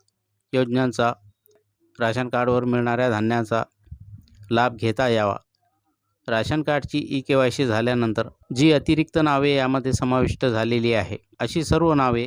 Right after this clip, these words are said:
यामधून कमी करण्यात येणार आहे आणि जे राशन कार्डचा लाभ घेण्याकरिता खरे लाभार्थी आहे, पात्र लाभार्थी आहे, अशा लोकांनाच यापुढे राशन कार्डवर लाभ देण्यात येणार आहे.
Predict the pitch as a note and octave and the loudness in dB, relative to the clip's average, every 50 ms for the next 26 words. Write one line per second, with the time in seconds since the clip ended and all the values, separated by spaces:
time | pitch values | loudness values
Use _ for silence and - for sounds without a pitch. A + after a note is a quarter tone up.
0 | - C3 B2+ B2+ C3 C3 B2+ A2+ B2 C3+ C3 - B2 A#2+ B2+ B2 - B2+ A2+ A#2 | -4 -4 -2 -2 0 0 -2 -2 -2 -4 -2 -2 -2 -2 -2 -2 -2 -2 -2 -2
1 | A#2+ B2 A#2+ - A#2 A2+ A2+ A#2 A2+ A2 G#2 F#2 F2+ G#2+ - _ _ _ _ - | -2 -2 -2 -2 -2 -2 0 0 0 0 -2 -2 -4 -8 -14 _ _ _ _ -4
2 | B2+ B2+ C#3 D3+ D3 C3+ C#3 D3 C#3+ C3+ B2 A2 - C#3 C#3 C3+ - C3 C3 B2 | -2 0 2 2 2 4 2 2 2 2 0 -2 -2 -4 -4 -2 -4 -4 -4 -4
3 | - C3+ C3 C3 B2 B2 B2+ B2 - A#2 A#2+ C3 C3 A#2+ B2 A#2 B2+ A#2+ G#2+ A#2+ | -4 -4 -2 -2 -2 -2 -2 -4 -4 -4 -2 -2 -2 -2 -2 -2 -2 -2 -2 -2
4 | A2+ - - A#2+ A#2 B2 C3+ C3 B2 B2 A#2+ B2 A#2 A#2+ - B2 A2+ G#2+ G2 G2 | -2 -2 -4 -2 0 0 2 2 2 0 0 0 -2 0 -2 0 0 0 -2 -4
5 | G#2+ G#2+ - - A#2 A#2+ A#2+ - B2+ B2 B2+ B2+ A#2 G#2+ A2+ A2+ - - A#2+ A2+ | -6 -8 -4 -2 -2 -2 0 -2 -2 0 0 0 0 0 0 -2 -2 -2 -2 0
6 | G#2+ G2+ F2+ G2 G2+ - - _ _ _ - - - _ _ _ _ - A2+ A#2 | 0 -2 -4 -6 -10 -14 -18 _ _ _ -20 -20 -20 _ _ _ _ -4 -4 -2
7 | - C#3 C#3 C3+ C3 A#2+ - C3 B2+ B2+ C3+ C3+ B2 - - - C3 B2 A#2+ A#2+ | 0 0 2 2 0 0 0 0 0 0 0 0 -2 -6 -8 -4 -2 -2 0 0
8 | A#2 A#2 A2 A#2 - - _ _ - - _ _ _ _ _ - A2+ G#2+ G#2+ - | 0 0 0 -4 -6 -8 _ _ -20 -20 _ _ _ _ _ -2 -2 -2 0 0
9 | C3 C3 B2+ B2+ A#2+ A#2+ A#2 A#2+ A#2+ A#2+ B2+ A2+ G#2+ A2+ A#2+ A#2 A2+ A2+ A2+ A2+ | -2 -2 0 0 0 0 0 0 -2 0 -2 -2 -2 -2 -4 -4 -4 -4 -2 -4
10 | A2+ - - A2 G#2 G#2 G#2+ G#2+ G2+ F#2+ F2 - G#2 | -4 -2 -2 -2 -2 0 0 0 0 -2 -4 -6 -12